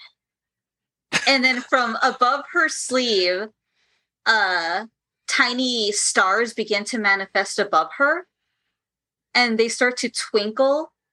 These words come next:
brightly, and then they hover in random patterns. And then she's gonna snap her finger, and the stars start to move.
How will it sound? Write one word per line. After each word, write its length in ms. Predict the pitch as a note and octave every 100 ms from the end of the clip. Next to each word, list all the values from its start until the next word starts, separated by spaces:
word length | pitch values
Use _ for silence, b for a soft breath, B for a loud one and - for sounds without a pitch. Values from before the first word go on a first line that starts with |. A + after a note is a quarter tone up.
| _ _ _ _ _ -
brightly, 640 | G#3+ G#3+ A#3+ C4 C#4+ D#4+ _ _ _ _ _ -
and 120 | A#3
then 180 | A3+ G#3+
they 120 | A3+
hover 520 | A3 - C4 B3 G#3 F#3+
in 220 | G3+ G3
random 400 | F#3 G3+ A3 G#3
patterns. 840 | G#3 G3+ G3+ A3 C#4+ E4 F4+ - _ _ _ _ _ -
And 80 | A3
then 100 | A3
she's 220 | A#3+ A3+
gonna 220 | A#3 G3
snap 500 | F#3 - - A3+ B3
her 120 | C#4+ A#3+
finger, 680 | - G#3 G#3+ B3+ D#4 F4+ _ _ _ _ -
and 140 | A#3
the 60 | A3
stars 440 | - A3+ G#3+ A3+
start 220 | - G#3+ -
to 120 | - G#3
move. 420 | G3 F#3+ E3 D3+